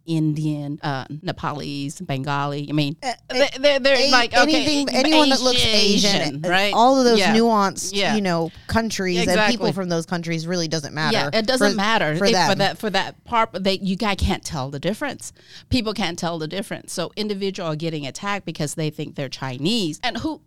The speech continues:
Speaker 1: who's that? Uh, that's because of those hateful rhetoric from the leadership. I mean, the most, the, the man that hold the most power. We give him so much power, and we gave him the power to destroy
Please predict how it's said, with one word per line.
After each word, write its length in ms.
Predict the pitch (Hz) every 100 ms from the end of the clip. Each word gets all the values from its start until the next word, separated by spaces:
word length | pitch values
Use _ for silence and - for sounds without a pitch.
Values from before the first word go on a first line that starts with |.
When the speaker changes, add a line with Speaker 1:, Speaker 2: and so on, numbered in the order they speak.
| -
Speaker 1:
who's 200 | 302 269
that? 240 | 247 202 - -
Uh, 80 | 196
that's 200 | 220 233
because 300 | 254 240 208
of 120 | 185
those 200 | 180 170 -
hateful 300 | 165 - 170
rhetoric 480 | 165 190 208 185 160
from 260 | - 165 165 -
the 120 | 233
leadership. 840 | 214 233 277 302 247 - 160 - -
I 40 | -
mean, 220 | 202 196
the 100 | 214
most, 540 | 233 240 240 233 240 214
the, 180 | 214 208
the 120 | 214
man 320 | 220 220 233
that 160 | 208 160
hold 340 | - 220 220 208
the 60 |
most 420 | 190 170 170 - -
power. 800 | - - 220 220 202 160 - - _
We 180 | 208 226
give 320 | 196 262 262
him 160 | - 160
so 340 | - - 233
much 300 | 220 202 190
power, 420 | - 202 190 170 -
and 260 | 151 143 170
we 220 | 220 233
gave 280 | 190 196 175
him 120 | 175
the 60 | 156
power 340 | - 160 151
to 160 | - 151
destroy 640 | 139 - - - 180 147